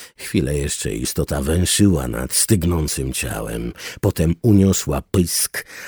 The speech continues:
a dzikie spojrzenie ni to ludzkich, ni to wilczych oczu spoczęło na przybyłych.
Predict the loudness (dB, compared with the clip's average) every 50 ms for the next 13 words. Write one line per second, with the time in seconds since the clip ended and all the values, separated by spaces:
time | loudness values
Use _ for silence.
0 | -2 0 2 2 4 4 4 2 4 4 4 4 4 4 4 6 6 6 6 6
1 | 6 6 6 6 6 6 6 6 6 6 6 6 6 8 8 8 6 4 2 -2
2 | -2 0 0 2 2 2 4 6 6 6 6 6 6 6 6 8 6 6 6 4
3 | 4 4 2 2 2 4 4 4 4 4 2 0 0 0 0 0 0 2 2 2
4 | 2 2 2 0 0 -2 -4 -6 -8 -8 -8 -8 -8 -8 -8 -10 -10 -10 -12 -14
5 | -14 -14 -16 -18 -18